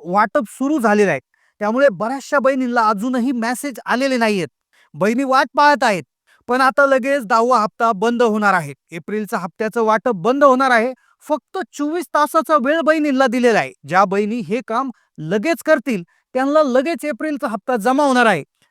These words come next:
आणि त्याबरोबर मेच्या हप्त्यासाठी देखील निधी वाटप आता जाहीर केलेलं आहे. एकवीस जिल्ह्याची मेच्या हप्त्यासाठीची यादी मंजूर झालेली आहे.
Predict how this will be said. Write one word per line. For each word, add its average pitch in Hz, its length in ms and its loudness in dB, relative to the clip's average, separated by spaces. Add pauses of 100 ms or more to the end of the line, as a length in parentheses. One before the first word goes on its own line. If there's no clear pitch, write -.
आणि 254 180 -6
त्याबरोबर 285 580 0
मेच्या 285 440 -2
हप्त्यासाठी 254 580 -2
देखील 247 320 -6
निधी 240 200 -4
वाटप 226 380 -2
आता 214 280 -2 (320)
जाहीर 190 440 0
केलेलं 254 280 4
आहे. 185 200 2 (840)
एकवीस 226 360 -2
जिल्ह्याची 247 560 -2
मेच्या 247 500 -4
हप्त्यासाठीची 269 720 -4
यादी 269 260 0
मंजूर 311 340 -2
झालेली 247 320 0
आहे. 175 180 0